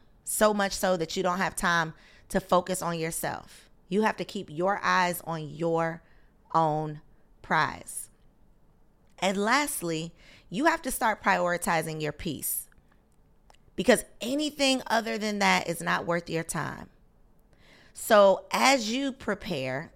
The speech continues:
to be loved properly, as you focus on becoming the woman that God created you to be so that you can connect with and attract and get in alignment with the man who God created for you, if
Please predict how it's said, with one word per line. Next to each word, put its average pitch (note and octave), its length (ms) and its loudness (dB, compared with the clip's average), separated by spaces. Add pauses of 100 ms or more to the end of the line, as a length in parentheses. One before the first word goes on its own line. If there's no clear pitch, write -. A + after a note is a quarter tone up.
(100)
to F3 100 -2
be D#3 140 -2
loved C#3+ 400 0
properly, C3 640 -4 (480)
as G#3 360 4
you C4 380 -4 (140)
focus F3+ 320 2
on E3 120 -2
becoming D#3+ 480 -4
the C#3 100 0
woman C#3 340 -2
that A#2+ 140 -6
God C3+ 260 0
created C#3 500 -6
you C#3 100 -10
to - 140 -12
be D3+ 260 -6
so D#3 160 -6
that C3+ 220 -6
you D3 160 -10
can C#3+ 180 -10
connect D3+ 540 -6
with D3 260 -2
and - 200 -10
attract - 680 -4 (300)
and D3 180 -8
get D3+ 140 -4
in D3+ 140 -4
alignment C#3 580 -4
with C#3+ 160 -6
the C3 60 -6
man D3 300 -4
who D#3 120 -8
God C#3+ 280 -4
created - 500 -10 (180)
for A#3+ 220 -4
you, C#3 480 -8 (1800)
if D4+ 420 4